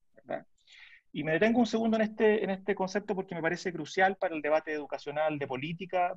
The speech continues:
para el debate respecto de cuál finalmente es el rol de los directivos de cara a sus profesores, un rol directivo que es protector, ¿verdad?, de la función docente, que acompaña esa función docente, pero que entiende que hay una función de, de filtro, ¿verdad?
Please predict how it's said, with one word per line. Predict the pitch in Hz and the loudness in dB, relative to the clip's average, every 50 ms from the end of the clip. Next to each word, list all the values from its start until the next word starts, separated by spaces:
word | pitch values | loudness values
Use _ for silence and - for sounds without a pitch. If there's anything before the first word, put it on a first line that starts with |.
| - _ _ - | -10 _ _ -2
para | 139 135 135 131 131 | 0 2 2 2 0
el | - 143 135 131 | 0 -2 -4 -2
debate | 123 131 135 147 147 147 - 139 147 - _ - - - - - - | 0 2 2 2 2 2 0 -2 -2 -2 _ -20 -20 -20 -20 -10 -8
respecto | 131 123 - - 151 151 - 143 135 | -8 -8 -4 -4 -4 -2 -2 -2 -2
de | 131 127 | 0 0
cuál | - 151 151 151 | 2 2 2 2
finalmente | - 156 143 139 135 135 147 151 - - 143 | 2 -2 -2 -2 0 0 -2 -4 -4 -4 -2
es | 135 | 0
el | 131 123 120 | 0 0 0
rol | 120 127 147 156 156 160 | 0 2 4 4 4 4
de | 160 147 | 2 0
los | 139 131 | -2 0
directivos | 120 113 127 123 - - 175 170 165 143 | -2 -2 -2 -2 -2 -2 -2 0 0 0
de | 127 127 | 0 0
cara | - 151 151 151 | 2 2 2 2
a | - | 0
sus | - 127 | -2 -10
profesores, | - - 123 - - - - - 180 214 226 208 | -10 -12 -12 -12 -12 -10 -2 0 2 4 4 2
un | 180 156 143 | 0 0 -2
rol | 131 147 147 143 139 147 143 | -2 -2 -2 -2 -2 -6 -6
directivo | 131 135 131 127 - - 160 156 151 135 | -4 -4 -4 -6 -6 -6 -2 -2 -2 -2
que | 131 139 | -2 -4
es | 131 | -6
protector, | _ - 139 135 - - - _ _ - - 175 208 226 202 - _ _ _ _ - - - - _ _ - | _ -2 -2 -2 -2 -4 -10 _ _ -4 2 4 4 4 2 0 _ _ _ _ -20 -20 -20 -20 _ _ -8
¿verdad?, | - 139 131 127 143 143 139 | -6 -4 2 4 4 6 6
de | 135 | 4
la | 131 131 | 2 0
función | - 131 127 127 - 151 135 135 | -2 -6 -8 -6 -4 -4 -2 -2
docente, | 139 131 - - 151 151 151 147 - 151 143 139 139 - - - - - | -2 -4 -2 0 0 0 -2 -2 -2 -2 -2 -2 -4 -10 -20 -20 -14 -4
que | - 143 | -2 -2
acompaña | 135 - 127 123 - - 180 208 226 220 185 | 0 0 -4 -4 0 2 2 4 4 2 -2
esa | - 131 | -4 -6
función | 139 143 139 135 - 151 143 | -8 -8 -10 -8 -8 -6 -6
docente, | 143 135 - 170 165 - - | -6 -4 -4 -6 -4 -4 -6
pero | - 165 156 151 | -4 -2 -4 -2
que | - 151 | -4 -6
entiende | 147 - - 196 220 240 247 254 247 202 | -8 -4 0 0 2 2 0 -2 -4 -2
que | 214 214 | 0 2
hay | 220 285 320 302 | 2 2 2 0
una | 254 208 165 | -2 -2 -4
función | - 165 151 - - - 175 175 170 165 143 | -4 -8 -8 -8 -4 -2 0 0 0 -2 -2
de, | 156 156 156 156 147 - - - - - - | 0 2 2 2 0 -2 -10 -20 -20 -20 -12
de | - - | -12 -6
filtro, | - 208 202 156 - - - - - | -2 0 0 0 -2 -6 -12 -10 -8
¿verdad? | - - - 131 135 170 196 | -8 -4 0 2 2 2 0